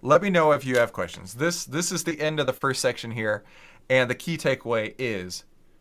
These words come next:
create emotional experiences. In order to improve your life.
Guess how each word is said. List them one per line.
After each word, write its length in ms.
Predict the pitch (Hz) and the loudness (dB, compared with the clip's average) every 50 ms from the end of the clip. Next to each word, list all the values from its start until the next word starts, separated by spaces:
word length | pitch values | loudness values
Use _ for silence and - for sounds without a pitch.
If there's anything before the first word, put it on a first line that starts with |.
| _ _ - - _ _ | _ _ -20 -20 _ _
create 460 | - - - 123 123 127 135 139 131 - | -16 -10 -6 -2 2 2 2 2 0 -4
emotional 720 | 113 104 104 104 113 120 117 - - 120 113 110 107 - - | -6 -6 -4 -4 -4 -4 -6 -6 -8 -6 -6 -6 -8 -8 -12
experiences. 1080 | 101 98 - - - 120 110 101 92 85 - - - - - - - - - - - - _ _ _ _ _ _ _ - _ - - - _ _ - - - _ _ - - _ _ - - - _ - _ _ - - - | -12 -12 -12 -10 -8 -8 -8 -8 -8 -10 -12 -14 -14 -16 -16 -16 -16 -16 -16 -16 -18 -20 _ _ _ _ _ _ _ -20 _ -20 -20 -20 _ _ -20 -20 -20 _ _ -20 -20 _ _ -20 -20 -20 _ -20 _ _ -20 -14 -8
In 120 | 113 110 | -8 -6
order 380 | - 117 117 113 110 107 - - _ _ | -2 -2 -2 0 -2 -4 -6 -10 _ _
to 60 | - 98 | -12 -12
improve 320 | 85 85 - 92 87 82 | -10 -10 -10 -10 -10 -10
your 100 | 87 87 | -10 -12
life. 320 | 76 - - - - - | -12 -14 -16 -18 -20 -20